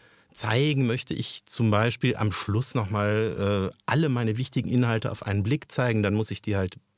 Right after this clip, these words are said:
relativ groß anordnen, ähm, und baue dann, äh, ja, ganz visuell, ähm, im Prinzip wie, ähm, man kennt dieses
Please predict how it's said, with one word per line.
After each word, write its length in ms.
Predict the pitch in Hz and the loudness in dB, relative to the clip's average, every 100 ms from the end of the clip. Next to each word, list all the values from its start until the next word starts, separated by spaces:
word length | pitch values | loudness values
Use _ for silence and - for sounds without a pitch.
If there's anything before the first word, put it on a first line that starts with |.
| - | -14
relativ 380 | - - - - | -12 -10 -12 -12
groß 580 | - 98 151 180 - - - | -4 2 2 2 -4 -10 -2
anordnen, 760 | 127 131 120 123 131 123 120 - _ - - - - - - _ - | 0 2 2 2 2 2 0 -2 _ -20 -20 -20 -20 -20 -20 _ 0
ähm, 540 | 123 127 120 117 110 - | 4 4 4 2 0 -2
und 320 | 117 117 - - - - - - - _ - | 2 2 0 -12 -20 -18 -16 -16 -18 _ 0
baue 320 | 104 131 135 | 4 4 4
dann, 460 | 107 107 151 170 165 _ - _ _ _ _ - | 4 2 4 2 -2 _ -20 _ _ _ _ 0
äh, 340 | 127 123 120 113 | 2 4 0 0
ja, 200 | 165 147 | 0 2
ganz 640 | 90 156 247 269 - - - | 0 0 0 -2 -6 -8 -12
visuell, 1000 | - 127 139 147 139 131 170 220 220 214 - | -10 -4 0 0 0 0 2 2 0 -2 -2
ähm, 460 | 143 151 156 151 - - - | 0 2 2 0 -6 -12 -4
im 120 | 139 | -2
Prinzip 460 | 139 135 - 185 175 - | 2 0 2 -2 -2 -2
wie, 300 | 156 170 160 _ _ _ _ _ _ - | 0 0 -2 _ _ _ _ _ _ 0
ähm, 520 | 131 131 127 127 131 _ - - | 2 4 2 2 -2 _ -20 -4
man 180 | 104 110 | 0 0
kennt 420 | 131 151 - - - | 2 0 -2 -12 -4
dieses 400 | 110 107 - | -4 -2 -6